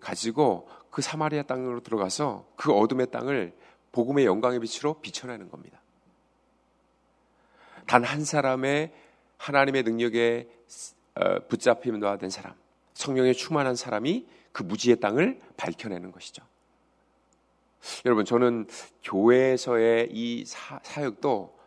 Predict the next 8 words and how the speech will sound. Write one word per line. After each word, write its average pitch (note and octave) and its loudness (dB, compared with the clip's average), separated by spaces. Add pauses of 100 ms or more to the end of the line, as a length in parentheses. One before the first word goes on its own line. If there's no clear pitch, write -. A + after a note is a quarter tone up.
(120)
동일한 C3 2 (260)
영적인 A2 0
원리가 F2+ 0 (220)
담겨져 F#2+ -4
있다고 F#2 -6
생각해요. - -18 (960)
많은 B2 2
성도들이 A#2 0